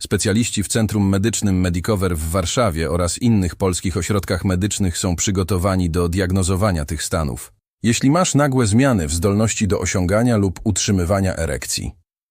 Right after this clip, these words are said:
W polskim systemie opieki zdrowotnej dostępne są skuteczne metody leczenia zaburzeń erekcji. Te objawy mogą wskazywać na choroby podstawowe, takie jak zapalenie prostaty, infekcje lub inne problemy zdrowotne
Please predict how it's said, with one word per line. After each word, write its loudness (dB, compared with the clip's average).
W -8
polskim 2
systemie 0
opieki 0
zdrowotnej 0
dostępne 0
są 2
skuteczne 0
metody 2
leczenia 2
zaburzeń 0
erekcji. -4
Te 2
objawy 2
mogą 4
wskazywać 0
na 2
choroby 2
podstawowe, 0
takie 0
jak 2
zapalenie 2
prostaty, 0
infekcje 0
lub -6
inne 4
problemy 0
zdrowotne -2